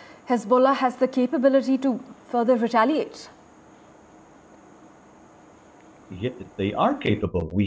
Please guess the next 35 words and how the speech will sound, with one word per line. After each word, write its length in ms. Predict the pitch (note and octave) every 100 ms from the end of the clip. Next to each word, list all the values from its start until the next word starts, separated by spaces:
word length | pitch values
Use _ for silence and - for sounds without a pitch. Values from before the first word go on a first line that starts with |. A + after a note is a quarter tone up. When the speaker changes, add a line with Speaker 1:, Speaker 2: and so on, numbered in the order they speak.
| F#2+
Speaker 2:
have 300 | B2 B2+ B2 - -
been 280 | A2 A2 - _
feeling 320 | A3 B3+ C#3
it 260 | F2+ F#2 -
in 80 | A2
the 80 | G2+
last 240 | G2 F#2+ -
two 100 | B2+
days. 440 | B2+ E3 C4 - E3 _ _ _ _ _
They 240 | A2+ A#2+ -
have 280 | D#3+ D#3+ -
been 200 | B2 G2
launching 420 | G#2+ C3 - A#2
rockets 460 | F2+ - - F#2+ - _ _ _ _
to 280 | A#2 A2 A#2
areas 460 | A#2 F#2 F2+ F2 F#2 G2+
that 140 | G#2 - F#2
were 120 | G#2+
not 440 | F#2+ G2 C#3+ G#3 -
targeted 540 | F#2+ F2 F2+ F#2+ F2+ -
in 60 | G2+
the 60 |
last 280 | G2 F2+ F2 - _
eleven 380 | A2+ E2 G#2 D#3+
months. 320 | C#4 B3 - _ _ _ _ _ _
If 160 | D3 G3+ -
we 80 | A#3+
were 480 | F3+ E3+ D#3+ D#3+ _ _
used 360 | A2+ D#3+ D#3+ -
to 200 | B2+ B2 -
see 340 | - C#3+ C#3+ C#3 - A#3 - C3 - - - -
Israeli 520 | C3+ B2+ C#3 B2+ B2 -
cities 380 | C3+ C3+ C3 A#2 -
and 200 | A#2 G#2 F#2+
villages, 500 | A#2+ A2 A#2+ A#2